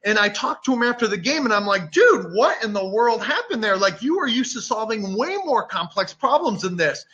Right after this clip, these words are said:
And he's like, "Sean, uh, over all the course of the summer, I wasn't used to interacting with a problem that looked like that." And now,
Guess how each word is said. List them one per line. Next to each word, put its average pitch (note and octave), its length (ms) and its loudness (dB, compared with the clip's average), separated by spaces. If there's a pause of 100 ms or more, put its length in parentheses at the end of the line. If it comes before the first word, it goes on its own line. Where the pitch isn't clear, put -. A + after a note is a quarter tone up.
(260)
And G#3+ 140 0
he's A#3 180 2
like, A3 180 4
"Sean, B3+ 520 4 (800)
uh, G3 200 -2
over B3 360 2
all A#3+ 280 -2
the E4+ 120 -6
course - 320 -4
of A#3 80 -4
the A#3 60 -2
summer, D#4+ 500 -2 (160)
I B3 140 2
wasn't C4 400 2
used A#3+ 300 0
to A#3 160 -4
interacting A#3 680 0
with G#3+ 160 0
a A3 80 -4
problem A#3+ 500 0
that G3+ 240 0
looked B3+ 300 0
like D#3 240 0
that." A2+ 240 -2 (580)
And G#3+ 320 0 (320)
now, G3+ 460 2